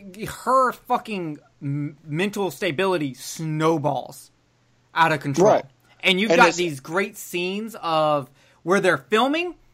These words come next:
Speaker 1: and it cuts to her waking up. And you're sitting there trying to figure out where, where reality is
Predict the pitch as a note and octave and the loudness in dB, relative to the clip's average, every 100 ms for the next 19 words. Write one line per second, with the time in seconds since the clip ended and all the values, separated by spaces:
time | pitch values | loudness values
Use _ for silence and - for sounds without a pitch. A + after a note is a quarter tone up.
0 | _ _ _ _ _ G3+ G#3 G#3 G3 F3+ | _ _ _ _ _ 2 4 6 4 2
1 | F3 G#3+ G3 - B3 B3 - D#3+ G3+ F#3+ | -2 -2 -2 0 0 0 -2 -2 0 0
2 | D#3+ D#3 D3 C3 _ _ _ _ _ _ | -2 -2 -2 -4 _ _ _ _ _ _
3 | _ - F#3+ F3+ F#3+ - G#3 F3+ - F#3 | _ 0 0 2 -2 -4 -4 -6 -4 -4
4 | E3 - F#3 D#3+ F#3+ G#3 D3 - - _ | -4 -4 -2 0 2 2 -2 -8 -20 _
5 | _ _ _ _ _ _ - - F#3 G3 | _ _ _ _ _ _ -20 -16 -14 -10
6 | E3+ F3 F#3+ G3 F#3 F3+ F3 D3+ G3 F#3+ | -2 2 4 4 2 -2 -4 0 2 2
7 | D#3 D#3+ E3 F3+ G3+ G3+ G3+ G3 F#3 G#3+ | 0 0 2 2 2 -2 -4 0 2 0
8 | G3+ - | -4 -16